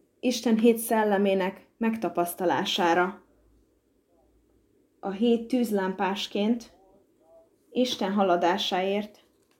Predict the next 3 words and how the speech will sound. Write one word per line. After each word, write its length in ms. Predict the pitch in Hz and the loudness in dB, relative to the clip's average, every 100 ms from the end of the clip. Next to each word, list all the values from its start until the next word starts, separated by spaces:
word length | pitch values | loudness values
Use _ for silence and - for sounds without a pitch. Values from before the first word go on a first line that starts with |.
| _ _ _ _ _ - _ _ _ _ _ _ _ _ _ _ _ _ _ _ _ _ _ - | _ _ _ _ _ -20 _ _ _ _ _ _ _ _ _ _ _ _ _ _ _ _ _ -4
és 260 | 226 226 | -2 2
a 100 | 247 | 2
bárányként, 920 | 277 247 196 185 202 196 170 180 - | 6 6 4 0 -4 -8 -10 -10 -16